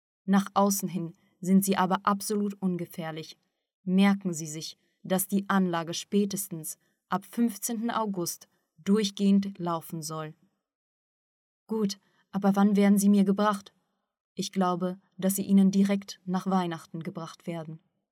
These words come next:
„Gut, nur“, der Akademiker zögerte etwas. „Was?“ „Mich interessiert eine Frage. Sie sprechen über die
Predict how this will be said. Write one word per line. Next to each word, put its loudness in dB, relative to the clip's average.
„Gut, -2
nur“, 6
der -6
Akademiker -2
zögerte -4
etwas. -10
„Was?“ -2
„Mich 2
interessiert 0
eine 4
Frage. -8
Sie 0
sprechen -2
über 0
die 2